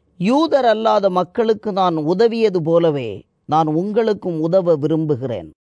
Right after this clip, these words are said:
கிரேக்கர்களுக்கும் கிரேக்கர் அல்லாதவர்களுக்கும் அறிவுள்ளவர்களுக்கும் அறிவற்றோருக்கும் நான் சேவை செய்ய கடனாளியாயிருக்கிறேன். அதனால்தான் நான் ரோமில் உள்ள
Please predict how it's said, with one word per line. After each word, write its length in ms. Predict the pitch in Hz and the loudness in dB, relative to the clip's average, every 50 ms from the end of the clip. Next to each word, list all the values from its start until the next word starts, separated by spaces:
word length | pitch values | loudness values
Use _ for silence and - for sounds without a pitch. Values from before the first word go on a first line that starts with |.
| _ _ _ _ _ _ _ _ _ _ - | _ _ _ _ _ _ _ _ _ _ -12
கிரேக்கர்களுக்கும் 1300 | 214 147 156 185 202 226 254 - _ - - 233 220 220 214 220 214 208 196 - - 208 208 214 233 247 247 262 - _ - 127 | -6 -2 0 2 4 2 2 0 _ -4 -2 0 0 0 0 0 -2 -2 -4 -4 -4 -4 -2 -4 -6 -8 -12 -14 -16 _ -12 -6
கிரேக்கர் 580 | 139 160 196 214 233 240 240 - - 240 208 196 | -2 0 2 2 2 2 0 -2 -2 0 2 2
அல்லாதவர்களுக்கும் 1120 | 185 190 202 208 214 214 220 214 202 208 208 185 208 196 202 196 202 - 220 208 202 220 220 - - _ _ _ _ _ _ _ - | 2 2 2 2 2 2 0 0 -2 -2 -2 0 0 0 -2 -2 -4 -4 -4 -4 -4 -6 -10 -14 -18 _ _ _ _ _ _ _ -2
அறிவுள்ளவர்களுக்கும் 1300 | - 147 180 196 233 254 240 233 226 226 220 220 220 220 214 208 196 214 202 208 196 - - 220 220 220 196 | 2 2 2 2 2 0 0 -2 0 2 2 2 2 2 2 2 2 2 0 0 -2 -2 -2 -2 -2 0 0
அறிவற்றோருக்கும் 1120 | 165 165 175 208 220 208 208 202 180 - - 247 247 240 220 202 165 - 180 160 143 131 123 - - _ _ _ - | 0 0 2 2 2 2 2 0 -2 0 2 4 4 4 4 2 0 0 -2 -2 -2 -4 -8 -12 -16 _ _ _ -2
நான் 260 | 156 170 175 175 170 151 | 0 2 2 2 0 -4
சேவை 380 | - - - 220 240 240 240 226 196 | -6 -2 0 2 2 4 2 0 0
செய்ய 260 | - - 190 185 185 180 170 - | -2 -4 -2 0 0 0 0 0
கடனாளியாயிருக்கிறேன். 1300 | - 175 175 190 202 208 196 196 190 175 170 165 156 156 151 151 139 143 117 - 131 123 117 101 87 82 - _ _ _ _ _ _ _ _ _ _ _ _ _ | 0 0 0 0 0 2 0 0 2 2 2 2 2 2 0 0 -2 -4 -6 -8 -10 -8 -8 -10 -10 -14 -20 _ _ _ _ _ _ _ _ _ _ _ _ _
அதனால்தான் 920 | - 165 185 202 247 254 262 262 247 240 220 - - 202 175 160 151 139 147 165 190 - - _ - | 0 0 2 2 2 4 4 4 2 0 -4 -4 -2 0 2 2 0 0 -4 -6 -8 -12 -18 _ -6
நான் 300 | - 165 180 190 190 185 160 | -2 2 2 2 2 2 0
ரோமில் 500 | 170 185 214 240 277 269 262 254 233 220 | 2 2 4 4 2 2 2 0 0 0
உள்ள 180 | 214 208 196 | 0 0 2